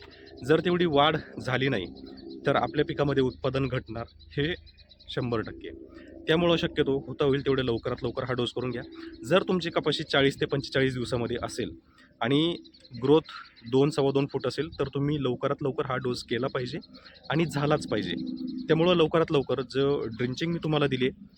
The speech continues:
ती तुम्ही करून घ्या. जर तुम्हाला व्हिडिओमध्ये काही कळालं नसेल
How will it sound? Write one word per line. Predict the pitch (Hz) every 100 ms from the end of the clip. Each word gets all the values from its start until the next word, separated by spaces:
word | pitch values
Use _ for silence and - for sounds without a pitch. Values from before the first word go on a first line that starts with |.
| - - 160
ती |
तुम्ही | 165 156 165 175 - - -
करून | 139 151
घ्या. | 131 139 143
जर | 127 151
तुम्हाला | 165 160 160
व्हिडिओमध्ये | 143 131 143 143 139
काही | 139
कळालं | - 139 131 131
नसेल | 123 135